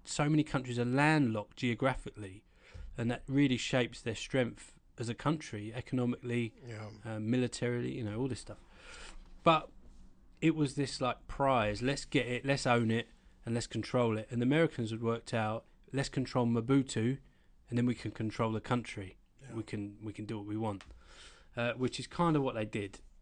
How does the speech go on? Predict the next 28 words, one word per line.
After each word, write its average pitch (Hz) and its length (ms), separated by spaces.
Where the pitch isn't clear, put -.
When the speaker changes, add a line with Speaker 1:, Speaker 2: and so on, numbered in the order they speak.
Speaker 1:
in 107 140
the 104 40
s-, - 220
in, 113 140
in 110 220
the 104 120
history 113 420
of 101 60
this 98 140
stuff. - 360
And 151 100
it's 160 160
actually 185 280
quite 131 260
sad 156 460
just - 200
to - 60
see - 180
it 120 80
all 123 140
unfold, 120 560
to 104 80
see 143 220
this 135 140
bloke 127 260
get 113 160
manipulated 127 840
and 107 160